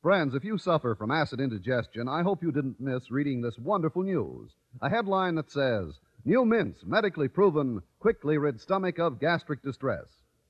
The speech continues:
That headline is talking about new Bicidol mints. Doctors recommend Bicidol mints because the Bicidol medication acts at once to make painful acid harmless and give you fast five-way relief.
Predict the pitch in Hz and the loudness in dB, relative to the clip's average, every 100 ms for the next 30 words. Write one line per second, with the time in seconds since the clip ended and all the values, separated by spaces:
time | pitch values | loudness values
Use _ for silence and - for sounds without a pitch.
0 | - 139 226 208 190 120 107 151 139 - | -10 2 4 4 0 0 -4 -2 -2 0
1 | 165 165 151 120 123 - 170 202 185 131 | 0 2 0 2 2 2 0 2 2 2
2 | 160 214 165 156 185 180 139 - - _ | 2 2 0 2 4 4 0 -2 -14 _
3 | _ _ _ 147 185 233 - 151 117 175 | _ _ _ -14 -2 -2 0 -2 2 2
4 | 165 151 139 95 160 196 127 107 95 87 | 2 -2 -2 2 2 2 -2 -2 -2 -2
5 | 131 196 _ _ 147 - - 185 143 123 | -4 -4 _ _ -14 -8 0 2 2 0
6 | 190 226 170 170 151 165 151 - 131 127 | 0 0 0 0 2 0 -2 -4 -4 -4
7 | 123 - 226 - 202 180 180 73 - _ | -8 -6 -8 -6 -10 -2 -2 -2 -10 _
8 | 135 123 127 139 - 180 214 190 131 - | -18 -6 -2 -2 -4 -6 -4 -2 -4 0
9 | 170 170 165 143 160 147 76 60 - _ | 0 0 -2 -2 0 0 0 -10 -16 _
10 | 147 135 156 180 170 180 - 196 202 175 | -8 0 2 2 2 0 0 2 2 0
11 | - - 165 202 175 185 143 139 185 165 | -6 -2 0 2 2 2 2 2 2 0
12 | - | -2